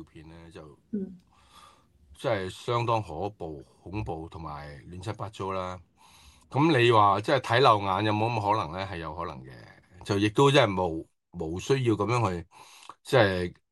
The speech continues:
Speaker 1: 責怪，呃，屍體，屍體辨認組啦，即係，即係執屍隊啦，我哋叫做。即係你隨住個災民呢，陸續噉樣發現嘅話呢，你話，啊，仲會發現骸骨。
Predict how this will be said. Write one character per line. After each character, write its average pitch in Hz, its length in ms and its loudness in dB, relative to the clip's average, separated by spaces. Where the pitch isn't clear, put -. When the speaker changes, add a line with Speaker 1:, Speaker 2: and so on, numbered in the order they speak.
Speaker 1:
責 113 280 6
怪， 107 440 4
呃， 90 500 0
屍 135 180 2
體， 117 240 4
屍 127 260 2
體 113 80 2
辨 95 260 -2
認 - 20 -6
組 92 180 0
啦， 110 180 4
即 113 120 0
係， 87 340 -2
即 - 140 -4
係 104 40 2
執 120 140 -2
屍 113 200 -2
隊 87 140 0
啦， 98 280 2
我 90 120 -6
哋 73 60 -12
叫 85 120 -12
做。 78 160 -12
即 139 80 6
係 120 100 8
你 98 80 0
隨 78 380 -8
住 98 140 2
個 98 60 4
災 113 200 4
民 85 200 -4
呢， 92 100 -2
陸 92 100 -2
續 82 140 -6
噉 101 180 0
樣 90 40 -4
發 87 180 0
現 82 60 -10
嘅 87 80 -6
話 80 140 -6
呢， 98 140 -4
你 95 60 -2
話， 87 180 -2
啊， 123 40 2
仲 95 200 -4
會 98 100 -2
發 107 140 4
現 90 120 -4
骸 76 140 -8
骨。 87 140 0